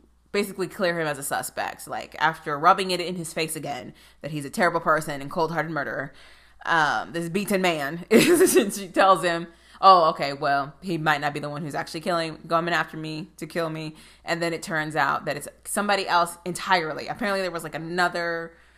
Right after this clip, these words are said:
Fort Ross escapee that had a twin brother for some reason. And she put away, you know, it didn't make sense, and I didn't know why we needed, they, in a random long way, they were, I guess they were trying to be like, "Well,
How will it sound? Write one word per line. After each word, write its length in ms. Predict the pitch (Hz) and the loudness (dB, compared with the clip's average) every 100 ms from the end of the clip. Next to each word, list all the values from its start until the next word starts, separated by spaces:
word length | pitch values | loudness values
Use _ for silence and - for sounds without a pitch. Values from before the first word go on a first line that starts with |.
| _ | _
Fort 340 | - 196 196 160 | -4 6 6 6
Ross 400 | 165 156 165 165 | 6 6 6 4
escapee 1040 | 165 - 165 160 165 160 156 156 156 180 - - | -6 -4 -4 -4 -6 -6 -8 -8 -10 -16 -12 -2
that 480 | 165 131 104 - 185 | 0 0 -2 -4 -2
had 180 | 175 | -2
a 60 | 147 | -2
twin 340 | - 208 220 | -4 0 2
brother 400 | 190 196 185 180 | 6 6 6 2
for 140 | 180 185 | 0 -2
some 260 | 190 185 | -2 -2
reason. 520 | 180 180 165 160 165 170 _ _ - | -4 -4 -4 -4 -6 -10 _ _ -14
And 160 | 156 | -12
she 120 | - 160 | -8 -6
put 260 | - 175 | 0 0
away, 220 | 170 165 - 202 | 2 -2 -4 -8
you 60 | 226 | -8
know, 120 | 160 - | -8 -6
it 120 | 233 | -6
didn't 200 | 285 285 | -6 -4
make 120 | 262 233 | -4 -4
sense, 360 | 202 190 185 - | -4 -4 -6 -6
and 120 | 165 | -4
I 80 | 175 | -2
didn't 140 | 233 | -2
know 100 | 208 | 0
why 160 | 202 190 | 0 -2
we 100 | 180 | -4
needed, 320 | 175 170 175 - - - | -4 -4 -6 -12 -20 -8
they, 80 | 247 | -6
in 300 | 226 208 160 - | -4 -8 -10 -6
a 140 | 262 | -4
random 720 | 254 247 294 311 320 302 262 214 | -4 -4 -2 -2 -2 -2 -4 -4
long 640 | 226 240 262 269 269 240 | -2 0 2 0 -2 -2
way, 400 | 214 202 196 202 | -2 0 -2 -2
they 140 | 190 | -2
were, 120 | 185 185 - | -4 -6 -10
I 80 | 175 | -10
guess 340 | 185 214 233 | -6 -4 -4
they 80 | 220 | -6
were 60 | |
trying 220 | 214 208 196 | -4 -4 -4
to 60 | |
be 320 | 165 202 180 | -8 -8 -4
like, 280 | 180 170 175 | -2 -4 -6
"Well, 580 | 156 170 160 156 156 | -4 -2 -2 -2 -6